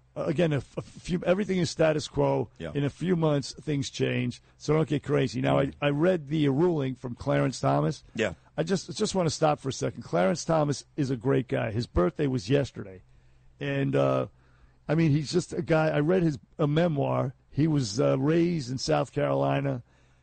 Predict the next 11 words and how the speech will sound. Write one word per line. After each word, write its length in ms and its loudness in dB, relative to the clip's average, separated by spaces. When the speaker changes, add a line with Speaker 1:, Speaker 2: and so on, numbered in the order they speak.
Speaker 1:
by 160 -2
his 120 -4
grandfather. 640 -4
First, 300 0
his 120 0
mother. 380 0
His 280 0
father 420 0
disappeared. 800 0
His 160 -2
mother, 480 0